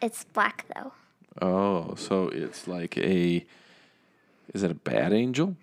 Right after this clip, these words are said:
Speaker 1: Mm-hmm, I guess.
Speaker 2: So a devil's angel?
Speaker 1: Mm-hmm.
Speaker 2: Oh, my word, Bree, that sounds scary.
Speaker 1: That's what Tyrannus do.
Speaker 2: Oh, okay. So, do you know why we celebrate Halloween?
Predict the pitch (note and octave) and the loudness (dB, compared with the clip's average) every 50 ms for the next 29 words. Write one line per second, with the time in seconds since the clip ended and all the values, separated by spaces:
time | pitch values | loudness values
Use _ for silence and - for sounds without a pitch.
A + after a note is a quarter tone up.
0 | _ B3+ A3+ G#3+ G#3 G#3+ G3+ G#3 G#3 G#3+ G#3+ - - - - - - G#3 G3 G#3+ | _ -6 -4 -4 -4 -4 -4 -6 -6 -6 -8 -10 -16 -18 -18 -14 -12 -10 -8 -6
1 | G#3+ A3+ A3 G#3+ G#3 G#3+ - - - - - - - - - _ _ _ - - | -6 -6 -6 -6 -8 -10 -12 -16 -20 -20 -20 -20 -20 -20 -20 _ _ _ -8 0
2 | - A#2+ A2+ A2+ - - B2 A2 G2 G#2+ A2 A2 A2 A2+ C3+ C3+ B2+ C3+ C3+ C3+ | 4 4 6 4 6 4 2 2 4 6 8 8 8 10 8 8 8 8 8 8
3 | C#3+ D3+ D3 E3+ G3 G#3+ G#3+ - - - _ _ _ _ - B3 A#3 G#3+ A#3 A#3 | 6 6 8 8 8 8 6 2 -4 -16 _ _ _ _ -4 -4 -2 0 0 2
4 | A#3 A#3+ B3 B3 B3+ C4+ - - - - G2+ A2 A#2+ A2 F#2+ F#2+ F#2 F2+ F#2+ F#2+ | 2 2 2 0 -4 -8 -12 -12 -8 -4 -4 -2 0 2 2 2 4 4 2 2
5 | G2 G#2+ A2+ - A2 A2+ A2+ A#2 A#2+ A#2 A#2+ A#2+ - - A#2 A#2 A#2+ A#2+ - - | 2 2 2 2 2 2 4 2 2 0 -2 -2 -2 -4 -4 -4 -4 -6 -10 -4
6 | - - A#2 G#2 G2 F#2 F2+ F2+ F2+ - - _ _ - - A3 A#3 - - - | 0 2 4 6 6 6 4 2 0 -2 -8 _ _ -8 -6 -6 -6 -10 -14 -14
7 | - - C4 C4 B3+ - - - - - - _ - - _ _ _ _ _ _ | -12 -12 -10 -12 -12 -12 -16 -20 -20 -20 -20 _ -20 -20 _ _ _ _ _ _
8 | _ _ _ _ _ _ _ - - G#2+ G#2 G#2 G#2+ A#2+ C#3 C#3+ C3 A#2 G#2+ G#2+ | _ _ _ _ _ _ _ -16 -14 -14 -12 -12 -10 -10 -8 -6 -6 -4 -4 -4
9 | G#2+ B2+ D#3+ F3 E3 - - B2+ D#3 - - - - - - - - - - - | -4 -4 -6 -6 -4 -2 -2 -2 -2 -6 -12 -20 -20 -20 -20 -20 -14 -10 2 4
10 | B2 A#2 A2+ A2 G#2+ G#2+ G#2+ G#2+ G#2 - - - - - - - - _ - - | 6 8 8 10 8 8 8 6 4 0 -6 -14 -18 -20 -20 -20 -20 _ -20 -20
11 | _ _ _ _ _ - - B3 - - - - - - G#2+ A2 A2 A2 G#2+ G#2 | _ _ _ _ _ -12 -12 -12 -12 -14 -16 -12 -6 0 2 4 4 6 6 4
12 | G2 F#2+ F#2+ F#2 F2+ F2+ G2 G#2+ G#2+ - A#2+ A2 A2+ A2+ A2+ A2+ A2+ A2+ A2 A2 | 6 6 6 8 8 8 6 4 4 2 2 2 2 2 2 2 2 0 0 0
13 | A#2 B2 | 0 -2